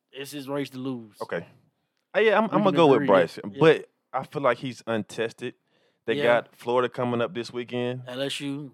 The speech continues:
Speaker 1: Texas A and M, I think. They
Speaker 2: Yeah.
Speaker 1: gotta see them, so
Speaker 2: And
Speaker 1: he
Speaker 2: Texas
Speaker 1: got
Speaker 2: A and M
Speaker 1: some
Speaker 2: is fifth in the country. I think that'll be their biggest test because they're, the, to me, the most balanced team in the S E C right
Speaker 1: Yeah.
Speaker 2: now.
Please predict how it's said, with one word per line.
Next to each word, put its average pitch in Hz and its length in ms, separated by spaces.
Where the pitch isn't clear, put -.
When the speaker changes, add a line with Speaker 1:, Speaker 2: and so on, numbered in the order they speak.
Speaker 1:
Texas 131 400
A 139 40
and 135 200
M, 139 200
I 127 100
think. 131 320
They 95 120
Speaker 2:
Yeah. 87 140
Speaker 1:
gotta 123 100
see 139 200
them, 143 300
so 123 360
Speaker 2:
And 101 100
Speaker 1:
he 95 40
Speaker 2:
Texas 127 300
Speaker 1:
got - 140
Speaker 2:
A 120 40
and 120 100
M 117 80
Speaker 1:
some - 80
Speaker 2:
is - 180
fifth - 280
in 107 60
the 95 60
country. 87 500
I 101 140
think 110 240
that'll 110 220
be 101 140
their 92 180
biggest 113 460
test 127 440
because 95 260
they're, 110 140
the, 107 200
to - 100
me, 113 160
the 101 100
most 95 340
balanced 101 480
team 98 340
in 101 120
the - 100
S 101 180
E 104 40
C 107 160
right 101 200
Speaker 1:
Yeah. 143 100
Speaker 2:
now. 107 240